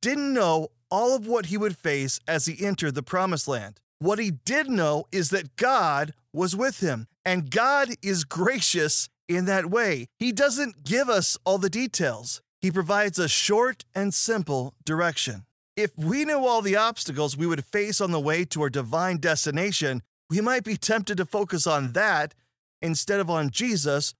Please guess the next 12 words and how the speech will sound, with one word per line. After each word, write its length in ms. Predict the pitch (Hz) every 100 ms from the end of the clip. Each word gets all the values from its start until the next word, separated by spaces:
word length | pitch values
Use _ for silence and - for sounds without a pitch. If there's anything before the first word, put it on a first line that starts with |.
| -
the 100 | 165
one 280 | 175 196 202
who 120 | 196
is 140 | 170
going 240 | - 170 151
before 440 | 139 - 262 226
us 280 | 147 143 - -
and 320 | 151 151 131
doing 600 | - 254 208 139 127 147 - _
what 200 | 175 139
we 160 | 135 131
cannot. 640 | 147 147 151 113 -